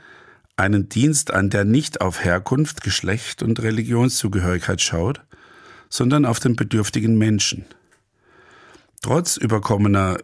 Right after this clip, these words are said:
interner Machtstrukturen sind Kirchen vielerorts ein Ort der Freiheit, auch und vor allem für Bevölkerungsgruppen, die diskriminiert und entmenschlicht werden. Ein Beispiel dafür sind die Dalits in Indien, die der Kaste der sogenannten Unberührbaren angehören.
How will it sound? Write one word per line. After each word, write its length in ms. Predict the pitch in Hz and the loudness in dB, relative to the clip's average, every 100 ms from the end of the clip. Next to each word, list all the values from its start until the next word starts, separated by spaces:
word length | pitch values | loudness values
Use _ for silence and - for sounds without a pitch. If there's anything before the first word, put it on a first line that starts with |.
| - | -4
interner 520 | 98 92 - 87 92 | 0 0 0 0 2
Machtstrukturen 880 | 90 104 113 - 101 - 90 90 120 - - - - _ - | 2 2 0 -4 -6 -4 -2 0 -2 -4 -20 -20 -20 _ -6
sind 200 | - 117 | -2 0
Kirchen 300 | 127 139 147 | 0 2 2
vielerorts 480 | - 135 139 131 127 | 2 0 0 0 0
ein 120 | 120 | 0
Ort 200 | 120 127 | 0 -2
der 100 | 117 | -2
Freiheit, 540 | - 160 147 101 82 - - - _ _ - | 0 2 2 0 -4 -14 -20 -20 _ _ -8
auch 300 | - 104 160 | 0 2 2
und 120 | 156 120 | 0 0
vor 140 | 104 | -2
allem 200 | 98 131 | 0 2
für 140 | 131 | 0
Bevölkerungsgruppen, 1080 | 113 95 104 120 123 117 - 107 104 120 131 - - _ _ 110 | 0 0 0 0 2 0 0 -6 0 0 0 -6 -20 _ _ -2
die 60 | |
diskriminiert 760 | 104 113 - 101 104 104 120 - | 0 -2 2 4 4 4 2 0
und 160 | 110 | 0
entmenschlicht 680 | 110 107 113 135 - - - | 0 0 0 0 -2 -6 -8
werden. 320 | 85 78 - - _ _ _ _ _ _ _ - | -6 -6 -10 -16 _ _ _ _ _ _ _ -6
Ein 140 | 95 | -4
Beispiel 360 | 87 87 - 104 | 0 -2 0 0
dafür 260 | 101 - 110 | 0 0 0
sind 180 | 110 | 0
die 120 | 107 104 | 0 0
Dalits 560 | 104 117 135 - - | 2 2 0 0 0
in 140 | 104 95 | -2 0
Indien, 520 | 92 101 110 135 - - - - - - | 2 2 2 0 -2 -12 -20 -20 -20 -4
die 80 | 107 | -2
der 120 | 104 | 0
Kaste 420 | - 101 - 113 | 2 2 0 0
der 140 | 117 | 0
sogenannten 600 | 107 117 110 113 110 104 | 0 0 2 2 2 0
Unberührbaren 1040 | 104 - 120 147 139 87 92 87 87 85 98 | 0 0 0 0 -2 0 0 0 -2 0 0
angehören. 680 | 98 95 90 82 82 85 | 0 0 0 -4 -6 -8